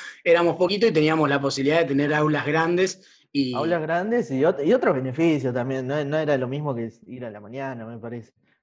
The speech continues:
Speaker 2: Va,
Speaker 1: Tal
Speaker 2: yo
Speaker 1: cual.
Speaker 2: en, en la comparación entre ir a la mañana en escuela privada y, y ir a la tarde en escuela pública, hacíamos, pero la mitad de la,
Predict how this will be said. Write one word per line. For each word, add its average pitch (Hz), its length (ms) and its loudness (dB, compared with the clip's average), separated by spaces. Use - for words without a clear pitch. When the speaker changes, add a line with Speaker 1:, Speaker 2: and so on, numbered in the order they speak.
Speaker 2:
Va, 131 120 0
Speaker 1:
Tal 143 80 -2
Speaker 2:
yo 147 320 -2
Speaker 1:
cual. 127 140 -14
Speaker 2:
en, 139 200 -12
en 139 140 -10
la 135 100 -4
comparación 131 600 -6
entre 135 280 -10
ir 139 140 -6
a 135 60 -4
la 135 80 -8
mañana 135 340 -8
en 120 340 -12
escuela 127 340 -6
privada 110 420 -8
y, 104 160 -16
y 98 520 -18
ir 117 80 -12
a 117 60 -6
la 113 160 -8
tarde 127 200 -8
en 113 80 -12
escuela 117 280 -10
pública, 123 500 -10
hacíamos, 147 680 -4
pero 113 380 -10
la 117 140 -10
mitad 131 260 -6
de 160 60 -4
la, 139 100 -2